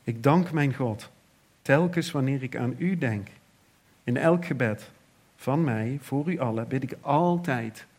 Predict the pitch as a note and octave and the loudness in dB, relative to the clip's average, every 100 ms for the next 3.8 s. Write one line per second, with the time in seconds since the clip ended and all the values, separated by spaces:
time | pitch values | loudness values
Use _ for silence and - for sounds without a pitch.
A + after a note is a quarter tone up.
0 | _ _ _ _ _ _ - A2+ A2 A2+ | _ _ _ _ _ _ -8 -8 -4 -4
1 | G#2 - - - - _ _ _ _ _ | -6 -8 -14 -16 -20 _ _ _ _ _
2 | _ _ _ - - - - - - A#2+ | _ _ _ -20 -20 -20 -20 -16 -2 2
3 | B2+ E3+ F3+ F3 F#3+ E3+ E3+ | 6 6 4 0 2 2 2